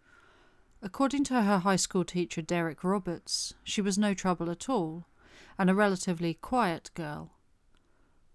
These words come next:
While at school, she met her partner, Emily's father, Peter Ruffles, who recounted on Crime Watch how Karen had approached him quite openly and asked him out. He said, "That's the kind of person she is.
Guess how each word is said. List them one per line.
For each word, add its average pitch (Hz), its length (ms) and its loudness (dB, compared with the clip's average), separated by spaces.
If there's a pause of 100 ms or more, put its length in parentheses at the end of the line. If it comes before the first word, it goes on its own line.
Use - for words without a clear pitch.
(140)
While 254 200 2
at 180 100 -2
school, 175 640 -2
she - 240 -2
met 185 200 2
her 175 100 0
partner, 170 640 -6 (360)
Emily's 175 380 0
father, 170 420 0
Peter 180 380 -2
Ruffles, 185 720 -4 (640)
who 214 100 4
recounted 233 520 0
on 185 140 4
Crime 185 340 2
Watch - 340 -10
how 185 160 2
Karen 180 440 -2
had 165 160 -2
approached 214 440 -4
him 190 140 2
quite 175 340 0
openly 160 720 -4 (100)
and 190 140 0
asked 175 280 2
him 180 140 -4
out. 196 480 -8 (640)
He 214 140 0
said, 185 420 0 (520)
"That's 262 200 -2
the 254 100 -4
kind 208 180 0
of 180 120 -6
person 170 400 -4
she 196 200 -2
is. 185 420 -4